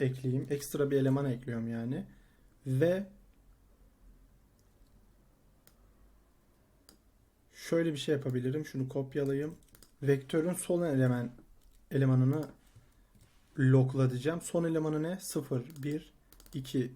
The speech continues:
üç, dört. Bu da bununla birlikte beş oluyor. Dolayısıyla buna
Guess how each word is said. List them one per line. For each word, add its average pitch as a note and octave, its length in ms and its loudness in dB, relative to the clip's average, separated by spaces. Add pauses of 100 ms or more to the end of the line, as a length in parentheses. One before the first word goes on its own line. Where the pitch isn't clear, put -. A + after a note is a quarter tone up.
(120)
üç, C#3+ 340 -6 (200)
dört. E3+ 400 0
Bu D3+ 200 -6
da D#3+ 160 0
bununla D#3 340 -2
birlikte C3 360 0
beş D3+ 220 0
oluyor. B2+ 360 -2 (1300)
Dolayısıyla D#3 420 2
buna D#3 220 -2